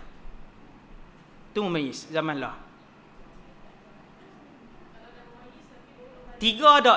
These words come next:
lagi. Ah, dia, dia mumayyiz, bukan baligh. Baligh ni jauh lagi besar. Ah, baligh. Eh, mumayyiz batal. Ya, ya, walaupun belum baligh. Jaga. Mumayyiz kira dah batal.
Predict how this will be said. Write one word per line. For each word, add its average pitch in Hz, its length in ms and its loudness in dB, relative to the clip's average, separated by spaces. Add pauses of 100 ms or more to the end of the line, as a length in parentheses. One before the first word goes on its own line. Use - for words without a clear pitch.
lagi. 156 240 -2 (240)
Ah, 185 160 -4
dia, 226 160 2
dia 302 80 0
mumayyiz, 269 480 2
bukan 180 240 -2
baligh. 196 400 2
Baligh 220 320 2
ni 226 160 -4
jauh 190 160 2
lagi 185 320 -4 (320)
besar. 147 320 -4 (880)
Ah, 147 160 -8
baligh. 156 400 -2 (3250)
Eh, 170 80 0
mumayyiz 214 320 2
batal. 285 400 0 (1400)
Ya, 180 320 6
ya, 165 240 2
walaupun 202 240 0
belum 180 160 -2
baligh. 143 320 -4 (720)
Jaga. 151 560 -2
Mumayyiz 208 480 -2
kira 170 160 -2
dah 160 80 -2
batal. 151 320 -2